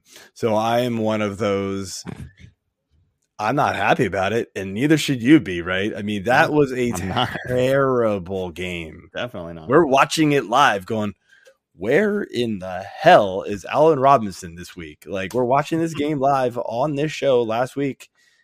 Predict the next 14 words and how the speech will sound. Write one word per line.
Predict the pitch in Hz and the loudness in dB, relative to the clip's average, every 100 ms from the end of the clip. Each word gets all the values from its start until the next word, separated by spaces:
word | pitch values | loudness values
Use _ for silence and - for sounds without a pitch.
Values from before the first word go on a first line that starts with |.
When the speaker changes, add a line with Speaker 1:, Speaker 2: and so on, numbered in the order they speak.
| _ - | _ -4
Speaker 2:
Knew | 254 269 | 4 6
it | 240 | 4
was | 143 | 0
Speaker 1:
Going | 143 131 131 | 4 4 6
Speaker 2:
Duvernay's | 131 101 | 2 2
Speaker 1:
like, | 95 | 0
Speaker 2:
week. | 95 | 0
Speaker 1:
"What's | 143 185 | 0 2
going?" | 147 98 87 | 0 0 -4
Speaker 2:
Damn | 92 | -10
it. | - | -2
Speaker 1:
Got | 127 110 | 0 2
one | 123 156 | 2 2
pass | 160 170 107 107 - | 0 -4 -4 -6 -12